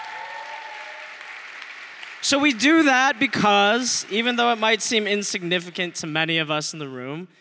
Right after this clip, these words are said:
it's confusing sometimes when you're in one room for an entire year, you're with the same teachers, you see the same faces,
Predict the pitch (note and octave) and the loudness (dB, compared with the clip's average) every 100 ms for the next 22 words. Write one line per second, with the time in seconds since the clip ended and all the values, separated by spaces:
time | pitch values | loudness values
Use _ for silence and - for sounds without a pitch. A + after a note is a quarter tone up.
0 | _ _ _ _ - F#3+ - - A3 A3 | _ _ _ _ -6 -4 -2 -4 -6 -2
1 | C4+ C#4+ A#3 F3+ D#3 D#3 D#3+ D#3 D3+ D#3+ | 2 2 2 -2 -4 -4 -2 -2 -2 -2
2 | D#3+ E3 F3+ F#3 F#3 E3+ E3+ E3 D#3 - | -2 0 0 0 -2 -2 -2 -2 -6 -2
3 | F3+ G3 G#3 G#3 G3 F#3+ F#3 F3 D#3+ - | 2 4 4 4 4 4 2 0 -4 -2
4 | F#3+ F#3+ G3 F3 E3+ D#3 - D#3 D3 - | -2 -2 -6 -8 -8 -8 -8 -8 -12 -12
5 | D3 F3+ F3 F3 F3+ E3 F3+ E3 | -8 -2 -2 -2 -4 -4 -6 -12